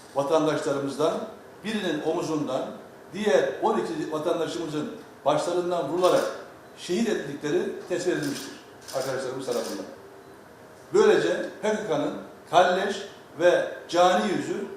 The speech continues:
bir kez daha görülmüştür. Asil milletimizin mağarından çıkan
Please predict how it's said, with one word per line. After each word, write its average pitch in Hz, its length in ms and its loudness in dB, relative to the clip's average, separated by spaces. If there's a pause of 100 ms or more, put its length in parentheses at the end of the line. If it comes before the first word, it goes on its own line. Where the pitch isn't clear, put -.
(140)
bir 226 160 -4
kez 156 240 0
daha 170 220 4
görülmüştür. 143 460 -2 (1800)
Asil 202 340 2
milletimizin 185 480 -4
mağarından 175 420 2
çıkan - 320 -2